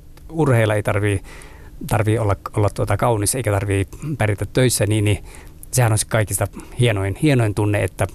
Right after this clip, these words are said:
ö, mä oon ihan tämmönen, kaikki sanoo, että sä oot kyllä hyvä tyyppi, että eivätkö oike-, oikeastaan osaa eritellä sitä, että sä vaan oot tämmönen hyvä, hyvä. Ei-, eivätkä sano, että, että kyllä sä oot niin hyvä pomo tai kyllä sä oot niin, niin hyvä laulomaan tai sä oot urheilussa.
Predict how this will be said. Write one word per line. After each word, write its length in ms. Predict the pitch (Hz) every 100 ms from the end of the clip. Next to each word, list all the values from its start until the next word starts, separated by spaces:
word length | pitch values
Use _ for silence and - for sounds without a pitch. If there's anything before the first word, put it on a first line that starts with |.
| 247 302
ö, 220 | - 123 123
mä 100 | 135
oon 80 | 143
ihan 140 | 117
tämmönen, 300 | 120 117 104
kaikki 260 | 104 123 -
sanoo, 100 | 107
että 100 | -
sä 60 |
oot 100 | 117
kyllä 140 | - 110
hyvä 180 | 127 101
tyyppi, 300 | 113 107 -
että 180 | - 92 - - - - -
eivätkö 300 | 120 107 -
oike-, 180 | 120 123 -
oikeastaan 380 | 127 123 -
osaa 180 | 120 120 110 -
eritellä 380 | 127 113 110 101
sitä, 320 | - 117 104
että 220 | 95 -
sä 180 | 117 104
vaan 220 | 131 156
oot 200 | 113 92 -
tämmönen 300 | 92 92 87
hyvä, 240 | 104 95 - - -
hyvä. 200 | 110 95 - -
Ei-, 160 | 120
eivätkä 300 | 131 123 113
sano, 240 | 117 117 110
että, 280 | 98 - 104 - - - -
että 160 | 95
kyllä 180 | - -
sä 100 | -
oot 80 | 104
niin 180 | 107 92
hyvä 220 | 107 101
pomo 280 | - 107 101
tai 160 | 104
kyllä 160 | 92 113
sä 120 | 98
oot 120 | 113
niin, 340 | 107 101 101 101
niin 440 | 143 104 104 107 120
hyvä 180 | 117 98
laulomaan 420 | 98 95 98 98
tai 160 | 95 95
sä 80 | 98
oot 100 | 98
urheilussa. 480 | 95 101 101 -